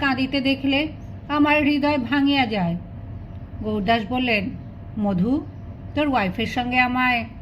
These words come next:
ইন্ট্রোডিউস করিয়ে দিবি নি?" মধুসূদন বললেন, "হ্যাঁ, নিশ্চয়। আরিয়েত, এই গৌর, ইহার কথা তোমাকে বহুবার বলিয়াছি। তুমি ইহাকে চক্ষে না দেখিলেও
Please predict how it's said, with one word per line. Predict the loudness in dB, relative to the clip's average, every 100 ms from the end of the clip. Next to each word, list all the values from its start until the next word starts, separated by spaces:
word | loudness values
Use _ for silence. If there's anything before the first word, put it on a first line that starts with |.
| -4
ইন্ট্রোডিউস | 0 2 2 0 0 -2
করিয়ে | 0 2 4
দিবি | 2 0 4
নি?" | 4 4 -6 -12 -12 -12 -12 -12 -12 -8 -2
মধুসূদন | 0 0 2 2 4
বললেন, | 2 2 2 0 -4 -8 -12 0
"হ্যাঁ, | 2 4 2
নিশ্চয়। | 0 -4 -4 -2 2 2 0 -4 -8 -12 -12 -12 -4
আরিয়েত, | 0 0 2 0 0 -6 -12 -12 -12 -6
এই | 2 6 6
গৌর, | 4 4 4 2 0 -4 -10 -14 -12 -6
ইহার | 2 2 2
কথা | 0 0 2 4 2 -4 -12 -12 -4
তোমাকে | 0 2 0
বহুবার | -2 2 2 4 4 2
বলিয়াছি। | 0 0 2 0 0 -2 -2 -4 -8 -8 -10 -2
তুমি | 4 6
ইহাকে | 6 4 0 -4
চক্ষে | -4 -2 2 4
না | 4
দেখিলেও | 4 0 0 0 0 0